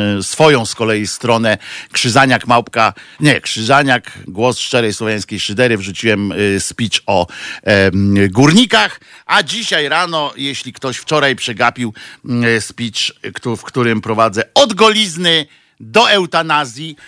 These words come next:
em, e, to dzisiaj też to wrzuciłem. A ta niunia, co rozkochała pana Józefa Wojciechowskiego, a nie wiem. Mm, e, Władimir Putin nominowany do Pokojowej Nagrody Nobla. Tutaj ktoś napisał, to żart chyba.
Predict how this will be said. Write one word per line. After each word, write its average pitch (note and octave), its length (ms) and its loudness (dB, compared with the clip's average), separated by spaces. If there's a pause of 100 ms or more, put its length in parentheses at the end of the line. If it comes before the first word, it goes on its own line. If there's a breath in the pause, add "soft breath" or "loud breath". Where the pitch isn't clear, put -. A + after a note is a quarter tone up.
(140 loud breath)
em, C#3 640 0
e, C3 480 0
to C3 340 2
dzisiaj A2+ 360 -6
też G#2+ 300 -6
to G#2+ 280 -2
wrzuciłem. G#2+ 480 -8
A B2+ 100 2
ta C#3+ 160 0
niunia, F#3 340 0
co D3 160 -4
rozkochała C#3+ 560 0
pana C3 280 -2
Józefa B2+ 460 -2
Wojciechowskiego, A2 960 -6
a - 80 2
nie A#2 180 -2
wiem. F#2 260 -12 (480 loud breath)
Mm, B2 240 2
e, A2+ 1120 2
Władimir B2 520 0
Putin D3 340 -2
nominowany B2 540 2
do A#2+ 120 0
Pokojowej A2+ 560 0
Nagrody G#2+ 420 -2
Nobla. F2+ 400 2 (2250 loud breath)
Tutaj F#2 280 -4
ktoś F2 200 -8
napisał, G2 400 -4
to F2 100 -10
żart C#3 300 -4
chyba. E2+ 300 -14